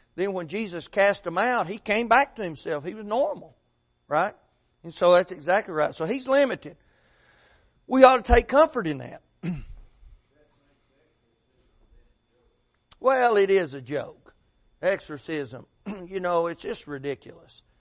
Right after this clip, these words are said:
Uh, you know, I don't know, uh, how many of us ever read about holy water in the,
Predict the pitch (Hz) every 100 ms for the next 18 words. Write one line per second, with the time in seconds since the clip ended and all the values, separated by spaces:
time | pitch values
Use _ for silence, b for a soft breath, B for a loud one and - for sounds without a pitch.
0 | _ _ _ _ _ - 123 120 110 107
1 | _ _ _ _ _ _ _ _ _ _
2 | _ 147 151 - 160 233 269 190 240 196
3 | 160 147 143 127 131 208 262 262 240 -
4 | 240 180 196 196 185 170 160 180 156 170
5 | 185 160 156 151 127